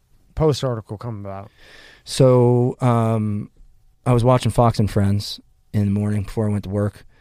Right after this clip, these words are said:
Speaker 2: and, um, one of the New York Post, um, like, columnists slash,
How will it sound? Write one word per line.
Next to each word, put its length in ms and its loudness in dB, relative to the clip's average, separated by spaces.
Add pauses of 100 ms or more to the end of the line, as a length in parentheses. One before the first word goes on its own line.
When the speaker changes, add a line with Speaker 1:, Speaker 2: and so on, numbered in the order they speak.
(240)
Speaker 2:
and, 560 -4
um, 500 -4
one 160 2
of 60 4
the 60 4
New 100 4
York 240 2
Post, 640 0
um, 320 -2
like, 220 -6
columnists 580 0
slash, 680 -4